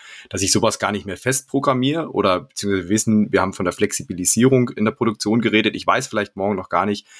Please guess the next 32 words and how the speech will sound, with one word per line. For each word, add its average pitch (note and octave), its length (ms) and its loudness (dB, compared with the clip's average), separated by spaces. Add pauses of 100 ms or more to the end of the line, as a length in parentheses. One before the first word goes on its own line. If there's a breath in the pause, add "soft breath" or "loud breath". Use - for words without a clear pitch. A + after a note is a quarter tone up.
(160 loud breath)
welches G2+ 280 0
Produkt - 400 0
kommt. G#2 420 -2 (240)
Ja, G#2+ 240 2 (220 loud breath)
woher A2 220 2
soll A2+ 160 2
ich A2+ 100 0
jetzt - 240 -2
der G#2+ 80 0
Maschine A2 340 2
sagen, G2+ 280 0
was G2 140 0
sie G2+ 120 -6
wann G2 160 -4
zu - 120 -8
tun C#3+ 260 2
hat? D#2 200 -6 (360 soft breath)
Und G2+ 180 2
ich G2 80 0
glaub, - 300 -2
solche G#2 480 0
Szenarien B2+ 640 2
sind G#2+ 460 -2 (140)
schon G2+ 260 0
sehr - 420 0
bald F#2 480 -2
denkbar A#2 400 2
oder G2 100 0
sind A2+ 300 -4
heute G#2 220 2
schon F#2 200 -2
da, D#2+ 340 2